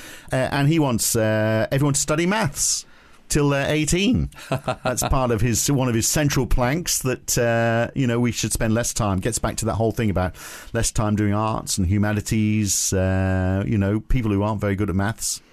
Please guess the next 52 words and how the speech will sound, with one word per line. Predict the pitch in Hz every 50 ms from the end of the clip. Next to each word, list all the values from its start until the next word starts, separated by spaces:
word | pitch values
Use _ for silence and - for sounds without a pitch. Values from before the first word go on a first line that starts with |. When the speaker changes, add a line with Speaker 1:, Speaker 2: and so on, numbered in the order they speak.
| _ - - - - - _ -
Speaker 1:
should | - - 90 -
spend | - 110 101 98
more | 104 113 120 -
time | - 101 85 82
not | 85 82 76 -
being | 87 82 73
very | 87 85
good | 82 90 82
at | 80 87
maths | 87 80 - - - -
for | - 101
another | 95 92 82 85
two | - - 104 92
years | 90 90 87 82 76 71 71 - 107
rather | 104 98 95 92 90 87
than | 80 90 90
actually | 92 95 - - - 92 90
pursuing | - - - - - 120 104 95 98 -
Speaker 2:
I, | 110
Speaker 1:
things | 107 104 98 120
Speaker 2:
I, |
Speaker 1:
that | 120 113
they | 110 104
are | 101 101 104
very | 101 110 107 107
good | 117 143 151
at. | - - - - -
Speaker 2:
I'd | 123 127 123
rather | 110 107 104 101 101 90 - - - -
give | - 104 98 98
some, | - - 95 90
quite | - 98 92 - 117 104 98
a | 104
number | 104 98 101
of | -
politicians | - 104 95 95 - 131 127 - - 92
a | 92
decent | 87 98 95 - - 87 90
math | 92 92 92 -
lesson. | 101 92 95 - - 104
I | 95 92
know | 98 98 92
they've | 92 92 95
got | 87 -
their | - 90 90 85 85 - - 139 - - - - - - 190 139
model | 107 101 107 101
of | - 98
money | 113 143 156 127
wrong, | 101 90 80 71 67 69
so | - - 95 98
that, | 101 104 104 - 104
I'm, | 101 98 98